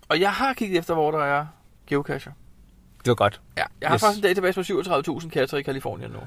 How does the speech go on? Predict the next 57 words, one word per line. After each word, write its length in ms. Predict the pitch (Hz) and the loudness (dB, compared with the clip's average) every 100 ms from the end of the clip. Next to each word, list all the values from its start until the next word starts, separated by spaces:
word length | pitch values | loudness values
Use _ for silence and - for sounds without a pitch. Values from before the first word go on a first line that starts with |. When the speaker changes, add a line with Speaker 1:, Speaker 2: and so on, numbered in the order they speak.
| - - | -18 -12
Speaker 2:
Okay. 220 | 120 - 95 - - | -12 -10 -16 -18 -6
Speaker 1:
Og 100 | 139 | -4
jeg 80 | 131 | -4
har 60 | - | -2
kun 200 | 226 208 | -2 2
taget 180 | 208 | 4
dem 100 | 180 | 2
med 120 | 185 175 | 0 0
mange 220 | 143 156 | -2 -2
favoritpoint, 500 | 160 143 - 156 156 | -2 -2 -4 -6 -4
og 60 | 151 | -4
dem, 120 | 147 | -2
der 100 | 156 | -2
har 140 | 143 | -2
på 120 | 135 | -2
Wilsons 280 | 139 139 147 | -4 -4 -6
score-listen. 520 | - 135 135 131 - - - - - | -6 -4 -4 -6 -14 -20 -20 -20 -12
Speaker 2:
Okay. 220 | - 220 240 - | -4 -4 -4 -8
Speaker 1:
Ja, 60 | 135 | -4
ja. 160 | 123 269 | -2 -2
Speaker 2:
Så 100 | 330 | 0
det 80 | 143 | 2
lyder 140 | 160 | 4
som 140 | 156 143 | 4 0
en 60 | |
god 120 | 127 143 | -2 -2
tur, 180 | 143 151 | -4 -6
ja. 40 | 139 - | -8 -8
Speaker 1:
Ja. 60 | - 294 320 - - - | -6 -6 -10 -20 -20 -6
Speaker 2:
Jeg 60 | 127 | -2
vil 80 | 123 | 0
sige, 220 | 127 120 - 104 | 0 -4 -6 0
jeg 140 | 131 | 2
skal 120 | - | 4
nok 120 | 135 | 4
også 140 | 123 123 | 4 2
få 80 | 113 | -2
styr 160 | 123 | -2
på, 100 | 110 | 0
om 80 | 107 | 2
der 80 | 107 | 2
ligger 180 | 104 107 | 2 0
nogen 220 | 98 104 | 0 0
i, 120 | 104 98 | -2 -4
i 220 | 98 95 | -4 -4
Østrig, 300 | 95 101 98 - - | -4 -8 -10 -8 -4
der 60 | |
hvor 80 | 98 | -4
vi 60 | 92 | -4
skal 140 | 95 | -6
være. 140 | - 101 - - - - - | -6 -10 -16 -20 -20 -20 -10
Speaker 1:
Tænk, 140 | - 131 | -4 -2
så 20 | |
der 80 | 180 | 0
ligger 180 | 156 165 | 2 2
en 60 | |
Wilson-cache. 580 | 131 135 151 143 131 - | 2 0 -2 -8 -8 -10